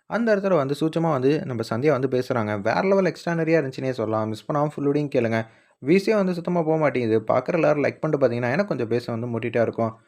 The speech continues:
கதிர் மாட்டுக்கும் உச்சக்கட்ட கோவத்துல ஆவேசமா வந்து, "யாருமே என்னை புரிஞ்சுக்க மாட்டேங்கிறீங்களே, இந்த வீட்டுக்கு நான் நல்லது செய்வேனா, இல்ல கெடுதல் செய்வேனா?" அப்படின்னு சொல்லிட்டு நைட் டைம்ல வந்து பால்கனியில வந்து நின்னுக்கிட்டு வேக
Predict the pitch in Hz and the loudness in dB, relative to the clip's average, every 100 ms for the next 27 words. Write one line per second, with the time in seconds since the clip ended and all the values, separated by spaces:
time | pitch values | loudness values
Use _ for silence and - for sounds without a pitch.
0 | _ _ 175 247 226 127 117 113 127 117 | _ _ 2 4 2 -2 -2 -4 -4 -6
1 | 117 202 220 214 165 131 135 117 151 196 | -4 -2 0 0 0 0 2 2 2 0
2 | 170 160 147 110 117 117 107 175 202 208 | -2 -4 -2 -2 -4 -2 2 2 2 0
3 | 170 147 151 180 170 156 143 131 113 107 | 0 0 -2 0 -2 -2 -2 -2 -2 2
4 | 120 - _ _ 143 147 220 240 185 143 | 2 0 _ _ 2 4 4 0 -2 -2
5 | 147 110 208 202 143 113 101 143 - 127 | -2 0 0 0 -2 -2 -2 -4 -4 -2
6 | 131 131 170 143 185 226 190 147 131 120 | 0 0 0 0 2 0 0 -2 0 0
7 | - _ _ 196 233 233 131 117 117 117 | -2 _ _ -2 -2 0 -2 0 0 -2
8 | _ _ - 170 247 208 165 160 127 104 | _ _ -4 -2 2 2 2 0 0 0
9 | 107 - _ _ - 208 247 220 160 117 | -2 -4 _ _ 0 2 2 0 2 2
10 | 131 139 156 147 104 110 117 120 _ _ | 0 -2 0 -2 0 2 0 -2 _ _
11 | _ 165 214 | _ -2 0